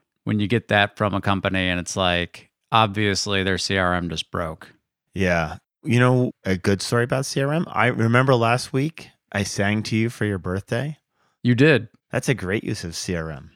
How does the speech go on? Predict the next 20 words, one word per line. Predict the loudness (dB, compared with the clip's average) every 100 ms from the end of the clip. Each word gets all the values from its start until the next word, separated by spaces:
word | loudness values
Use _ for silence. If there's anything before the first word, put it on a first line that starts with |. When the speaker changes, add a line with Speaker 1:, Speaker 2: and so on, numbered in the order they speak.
| _
Speaker 1:
That | 6 8
is. | 8 6 2
Did | 0 2
you, | 4 4 4
did | 2 2
your | 0
C | 2 4
R | 6
M | 6 4
remind | 2 2 4 2
you | 0
to | 0
sing | -2 0 0 -2
for | -4 -4
me | 0
on | 2
my | 2
birthday? | 0 -2 0 -2 -2 -6 _
Speaker 2:
Uh, | 4 6 6 4
no, | 2 4 6 6 4 0